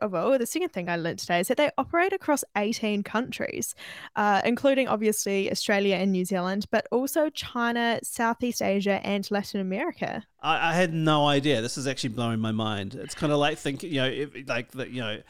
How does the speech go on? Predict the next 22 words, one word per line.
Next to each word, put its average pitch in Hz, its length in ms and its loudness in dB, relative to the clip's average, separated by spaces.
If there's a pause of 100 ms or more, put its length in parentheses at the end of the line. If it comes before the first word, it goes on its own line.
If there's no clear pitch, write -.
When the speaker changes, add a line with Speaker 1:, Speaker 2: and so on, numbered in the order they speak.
(220)
Speaker 2:
it's 131 100 -8
like 180 140 2
an 190 80 0
uncle, 127 680 0
and 120 140 -6
you 123 160 0
suddenly 127 240 0
realise, 123 420 0
oh, 113 360 -2
the 117 160 -4
uncle 127 240 -4
fought 139 260 -6
in 120 60 -8
the 120 80 -4
war 120 400 0
and 104 240 -6 (380)
ran, 123 360 -2
was 127 160 0
a 117 60 -2
gun 127 260 2
runner 117 420 0
and 104 300 -8